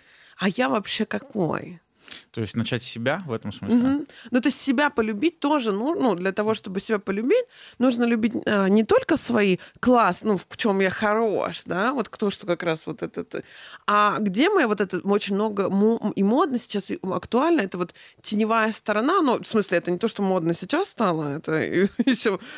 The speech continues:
Speaker 1: а, о-, очень исторически, но просто
Speaker 2: Ну, щас
Speaker 1: сейчас
Speaker 2: заговорили.
Speaker 1: много, да, говорят про это. Раньше это была такая, а, к-, эм, часть терапевтического процесса, а сейчас,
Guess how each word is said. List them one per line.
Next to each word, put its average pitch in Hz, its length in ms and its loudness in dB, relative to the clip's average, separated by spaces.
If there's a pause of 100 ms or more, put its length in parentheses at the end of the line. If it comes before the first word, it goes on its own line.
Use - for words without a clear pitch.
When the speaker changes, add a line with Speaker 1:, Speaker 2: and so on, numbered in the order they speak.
(140)
Speaker 1:
а, 165 180 2
о-, 151 380 2
очень 180 360 2
исторически, 240 520 0
но 202 60 0
просто 196 160 0
Speaker 2:
Ну, - 20 -2
щас 131 140 -2
Speaker 1:
сейчас 269 140 2
Speaker 2:
заговорили. 135 380 2
Speaker 1:
много, 226 340 4
да, 190 160 4
говорят 170 600 0
про - 140 -2
это. 139 140 -4
Раньше 170 260 0
это 156 80 -10
была 160 140 0
такая, 143 280 0 (300)
а, 175 220 2
к-, - 100 -10
эм, 156 640 2
часть 180 320 0
терапевтического 240 840 -2
процесса, 196 520 -2
а 170 40 2
сейчас, 311 260 0